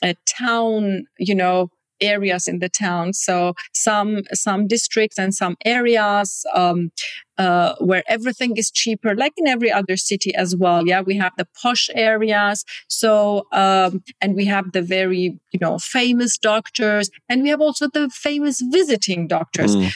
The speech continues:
Speaker 1: So that's where this, all this variety comes them from. And, um, so my price is for one syringe of filler. So don't forget the five hundred dirham for the, uh, very cheap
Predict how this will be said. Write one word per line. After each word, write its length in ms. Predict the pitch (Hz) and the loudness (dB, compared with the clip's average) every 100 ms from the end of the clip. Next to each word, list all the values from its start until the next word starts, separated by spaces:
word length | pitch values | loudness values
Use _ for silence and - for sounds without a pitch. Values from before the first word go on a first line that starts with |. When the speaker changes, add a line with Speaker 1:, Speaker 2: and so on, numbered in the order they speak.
| - | -2
Speaker 1:
So 120 | 226 | -2
that's 240 | 202 233 _ - | 0 -2 _ -8
where 140 | 262 269 | -8 -6
this, 140 | 254 - | -6 0
all 140 | 233 | 0
this 160 | 233 233 | 0 -2
variety 520 | 202 214 220 226 214 | 0 2 2 -2 -6
comes 360 | - 208 220 - | -2 -2 0 -2
them 220 | 170 170 | -2 -2
from. 320 | - 170 175 - - - | -4 -4 -4 -8 -14 -6
And, 440 | 202 190 196 196 | -2 0 0 0
um, 360 | 196 196 190 190 - - | 2 2 2 -2 -8 -6
so 580 | - 214 208 202 196 - _ 190 | -2 2 2 2 0 -2 _ 2
my 400 | 196 208 240 359 - | 4 6 4 0 -2
price 560 | - 311 302 302 311 - | 0 2 2 2 0 -2
is 340 | 262 262 262 | 0 0 0
for 360 | - - 202 180 | -2 2 2 4
one 380 | 175 190 220 254 | 2 4 4 2
syringe 720 | - 285 285 294 349 403 - - _ | 2 0 2 2 0 -2 -4 -6 _
of 160 | 208 208 | -2 -2
filler. 420 | - 214 226 254 | -2 -2 2 0
So 400 | 262 220 190 175 - | 0 0 2 0 -2
don't 200 | 190 180 | -2 -2
forget 320 | 214 202 185 180 | 0 0 -2 -2
the 280 | 180 170 170 - | 0 0 0 -2
five 280 | 185 180 - | -2 -2 -4
hundred 480 | 208 202 202 220 233 - 196 | 0 2 2 2 0 -2 -6
dirham 540 | 185 196 202 226 254 285 | 0 2 2 2 2 2
for 240 | - 196 | 2 0
the, 400 | 175 180 170 170 170 - - - | 2 0 2 2 -2 -12 -14 -4
uh, 260 | 180 170 165 | 2 2 2
very 560 | - 175 196 190 185 180 | 0 0 0 0 -2 -4
cheap 320 | - - 220 | -4 -2 -4